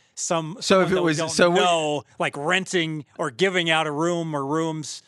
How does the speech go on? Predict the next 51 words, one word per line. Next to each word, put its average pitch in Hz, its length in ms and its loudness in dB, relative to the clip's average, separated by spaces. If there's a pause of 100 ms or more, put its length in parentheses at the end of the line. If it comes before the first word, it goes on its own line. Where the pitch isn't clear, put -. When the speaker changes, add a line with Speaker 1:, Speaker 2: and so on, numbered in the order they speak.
(100)
Speaker 1:
to 160 80 -8
someone 180 300 -2
we, 156 140 -2 (400)
we 170 120 0
don't 165 220 0
know 170 180 2
is, 165 180 -4
like, 147 240 -4 (520)
so 202 300 0
foreign 196 560 -2
to 160 80 -4
her 147 180 -4
D 165 240 -2
N 156 100 -2
A 139 420 0 (240)
that, 139 400 -4
uh, 139 220 -2
Speaker 2:
So 147 60 0
you're 156 240 -2
saying 170 260 2
if 139 100 2
it 151 40 2
was 131 180 2
your 214 140 2
choice, 147 580 2
it'd 131 260 -2
be 135 160 0
like, 123 240 0
"You 135 60 2
know, 143 180 2
son, 170 220 0
that'd 151 120 0
be 135 120 2
a 127 100 0
nice 131 320 -2
way 131 180 2
that 120 140 2
we 120 140 0
can, 110 500 0
you 107 160 -2
know, 95 260 -2 (360)
contribute 110 720 -2 (140)
to 120 140 -6
the 107 80 -2
world." 107 400 0 (280)
But 120 360 0 (140)
the 123 140 2
wife 135 540 2
is 113 120 0
saying 104 560 0
no, 139 600 2